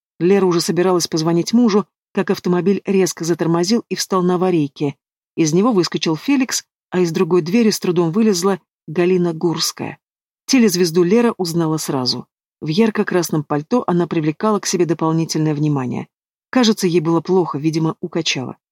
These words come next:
Лера заторможенно наблюдала, как её муж обнял Галину, прижал к себе,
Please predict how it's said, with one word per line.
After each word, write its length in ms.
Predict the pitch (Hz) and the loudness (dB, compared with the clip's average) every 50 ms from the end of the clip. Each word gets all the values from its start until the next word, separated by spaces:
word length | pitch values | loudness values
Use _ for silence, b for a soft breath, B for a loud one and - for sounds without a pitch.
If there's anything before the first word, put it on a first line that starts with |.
| _ _ _ _ _ _ _ _ | _ _ _ _ _ _ _ _
Лера 280 | 156 180 208 214 202 196 | 2 2 4 4 2 2
заторможенно 600 | 165 170 160 175 160 170 190 208 190 185 175 165 | 0 0 -2 0 0 2 2 2 2 2 2 2
наблюдала, 560 | 165 156 151 160 156 175 220 226 214 185 - _ _ _ _ _ - | 0 0 0 0 0 0 0 2 0 0 -2 _ _ _ _ _ -4
как 160 | 208 - - | -4 0 0
её 160 | 190 165 175 | 0 2 2
муж 360 | 170 196 240 262 214 - - - - | 4 4 4 2 2 0 -2 -4 -4
обнял 320 | 196 190 165 175 170 160 | -4 -2 0 0 -2 -2
Галину, 440 | 151 160 160 165 208 247 240 190 160 | -2 -2 -2 0 2 2 2 2 0
прижал 400 | - 180 151 139 202 233 254 220 | -2 -4 -2 0 0 0 0 -2
к 60 | - | -4
себе, 300 | - - 160 170 170 165 | -6 -2 0 0 -2 -2